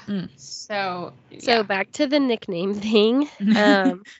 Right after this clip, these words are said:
Speaker 3: I don't know. I feel like it says a lot about, like, how she views herself at the time and throughout the story, 'cause, like, she's so, like, down on herself, like, the whole time about
Speaker 1: Mm-hmm.
Speaker 3: literally everything.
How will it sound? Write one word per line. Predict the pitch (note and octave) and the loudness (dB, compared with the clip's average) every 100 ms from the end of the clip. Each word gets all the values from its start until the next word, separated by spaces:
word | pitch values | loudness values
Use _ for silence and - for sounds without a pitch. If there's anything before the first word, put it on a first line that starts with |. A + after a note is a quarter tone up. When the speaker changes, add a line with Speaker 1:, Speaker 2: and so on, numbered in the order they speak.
| - - - - - - - - _ - - - - _ _ _ - - | -16 -12 -10 -10 -12 -14 -20 -20 _ -20 -20 -20 -20 _ _ _ -20 -6
Speaker 3:
I | A3+ | -2
don't | A#3 | 2
know. | G3+ | 2
I | G3+ | 0
feel | C4 | 0
like | C#4+ D4+ | 0 0
it | B3+ | 2
says | A#3 A3+ | 2 2
a | |
lot | G#3+ G3 | 2 2
about, | G3+ G3+ G3 | 2 0 -2
like, | F#3 F3+ - | -2 -4 -6
how | G#3 G#3 G3 | -10 -6 -6
she | - G#3 | -6 -8
views | F#3 F3+ F#3 | -6 -6 -4
herself | F#3 F3 - E3+ F#3+ - | -6 -8 -6 -4 -2 -2
at | A#3+ | -2
the | A#3+ | -4
time | A3 A#3+ A#3 A#3+ A#3+ | -2 2 2 2 0
and | A#3 | -4
throughout | A#3+ A3+ A#3 | -2 -2 -2
the | A#3 | -6
story, | - A#3 A#3 A#3 A#3 | -8 -6 -2 0 -2
'cause, | - G#3+ | -2 -4
like, | F#3+ F3+ - - - - | -2 -4 -6 -18 -20 -20
she's | - A3+ A3 | -8 -4 -4
so, | - G#3 F#3+ | 2 4 4
like, | F3+ F3+ | 2 -2
down | F3+ F3 | -6 -2
on | F3+ G3 | -2 0
herself, | F#3+ F#3+ F3 F3 - | -2 -4 -6 -6 -8
like, | - | -8
the | - - | -10 -8
whole | F#3+ F#3 F3+ F3 | 0 2 4 0
time | - F#3+ F#3+ F3+ G#2 | -4 -4 -4 -4 -8
about | F#2+ - - - _ _ _ _ F#3+ | -6 -4 -4 -8 _ _ _ _ -4
Speaker 1:
Mm-hmm. | F#3+ G3 F3+ F3+ F#3+ F#3+ - | -2 -2 -4 -4 -8 -10 -12
Speaker 3:
literally | G3+ G#3 G3+ G3 F#3+ | -2 0 2 2 2
everything. | F3+ F3+ G#3 A3 C4 C4+ C4+ | 0 -2 -2 0 2 4 2